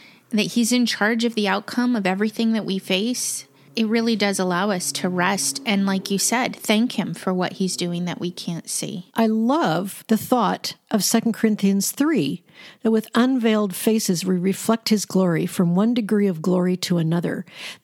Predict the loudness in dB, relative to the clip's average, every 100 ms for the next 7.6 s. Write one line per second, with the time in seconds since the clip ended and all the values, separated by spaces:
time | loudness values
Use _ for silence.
0 | -2 0 0 -4 -4 0 2 0 0 0
1 | 2 0 0 0 2 2 0 0 2 0
2 | 2 0 0 -4 -10 _ 0 2 2 0
3 | 0 0 -2 -2 -2 2 2 2 0 0
4 | 0 0 -2 -4 -10 _ 0 2 4 2
5 | 2 2 2 0 -4 -8 -6 -6 -4 -4
6 | -4 -8 -4 0 0 2 0 0 -2 0
7 | 0 0 2 2 -2